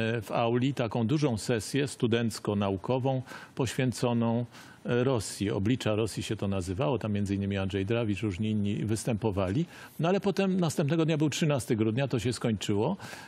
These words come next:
E, mm, e, spotkaliśmy się bardzo szybko w tym gronie, e, organizatorów, poszerzonym, e, o, o kilka jeszcze innych osób z innych wydziałów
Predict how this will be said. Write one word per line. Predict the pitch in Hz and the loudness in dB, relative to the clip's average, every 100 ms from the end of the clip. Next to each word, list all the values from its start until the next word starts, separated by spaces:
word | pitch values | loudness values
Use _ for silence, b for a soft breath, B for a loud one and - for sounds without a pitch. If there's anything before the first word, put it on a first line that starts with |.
| - | -6
E, | - 107 104 | 0 2 0
mm, | 139 110 98 101 104 110 104 113 117 117 104 104 101 101 117 110 147 | -2 -4 -6 -6 -8 -8 -8 -8 -6 -6 -4 -2 -2 -2 -2 -4 -8
e, | |
spotkaliśmy | - 117 107 120 110 92 131 | -6 -4 0 0 0 0 -2
się | - 113 | 0 0
bardzo | 110 104 107 | 0 0 -2
szybko | - 113 113 | -2 -2 -2
w | 101 | -2
tym | 127 110 | 0 2
gronie, | 110 110 104 107 - 110 | 2 2 0 -2 -2 -2
e, | 107 - | -2 0
organizatorów, | 110 110 101 104 104 135 127 | 0 0 2 0 0 0 0
poszerzonym, | - 107 113 95 113 110 104 107 | 0 0 0 2 2 2 0 -2
e, | 107 101 107 110 113 117 110 113 117 127 127 131 - 120 - | -2 -2 -4 -6 -6 -6 -6 -8 -8 -10 -8 -6 -4 -4 -4
o, | 101 120 | -4 -2
o | 104 | -4
kilka | - 110 - | -2 -2 0
jeszcze | 104 95 107 | 0 0 0
innych | 117 113 101 | 2 2 0
osób | 110 135 107 | 0 0 0
z | |
innych | 117 110 98 | 2 2 0
wydziałów | 107 104 95 123 175 | 0 2 2 2 0